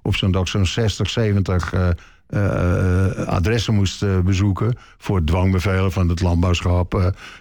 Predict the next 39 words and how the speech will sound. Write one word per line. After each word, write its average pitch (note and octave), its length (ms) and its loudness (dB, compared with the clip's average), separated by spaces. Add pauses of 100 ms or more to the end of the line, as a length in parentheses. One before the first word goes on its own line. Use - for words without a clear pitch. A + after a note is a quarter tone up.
(140)
eh, F#2 220 -2
echtscheidingsdagvaardingen, F#2 1400 0
betekeningen, F#2+ 680 0
overhandigen F2+ 600 0
van F#2 120 0
vonnissen, A2 600 0 (440)
eh, - 120 -2
bevel G2+ 420 0
doen, G#2 240 0
aanplakbiljetten. G2+ 1000 0
Nou, G2 140 2
zo G#2 100 -2
ging G2+ 220 0
het F2 80 0
door, G2 260 2 (420)
in G2+ 160 0
mijn, G2 280 2
op F#2 120 0
mijn F#2+ 180 2
kantoor. F#2+ 380 0
Ik A2+ 80 0
was F#2 120 0
een F#2+ 120 2
middelgroot F#2+ 440 0
kantoor F#2+ 440 0
in G2+ 80 2
Haarlem. G2+ 420 2
En G#2+ 180 0
wij G#2 100 0
hadden G2 180 0
zo G2 200 -2
tussen G2+ 240 0
de F#2 140 0
tien G#2+ 360 0 (280)
en F#2+ 180 0
twaalfduizend F#2 880 0
ambtshandelingen F#2 960 0
per G2+ 160 -2
jaar. F#2+ 400 0